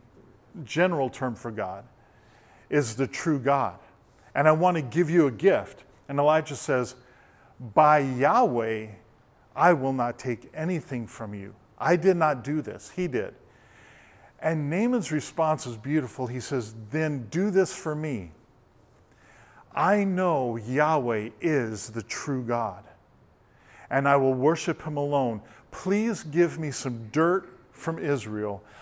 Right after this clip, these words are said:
I'm going home to Syria, and I'm gonna make an altar, and I will follow Yahweh all my days.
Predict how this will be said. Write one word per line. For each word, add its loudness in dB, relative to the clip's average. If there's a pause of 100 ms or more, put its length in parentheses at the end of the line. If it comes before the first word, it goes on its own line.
(140)
I'm -2
going 2
home 2
to -4
Syria, -2 (540)
and 2
I'm 0
gonna 2
make 0
an 0
altar, 0
and -6
I 2
will 0
follow -2
Yahweh -4 (260)
all -4
my -4
days. -12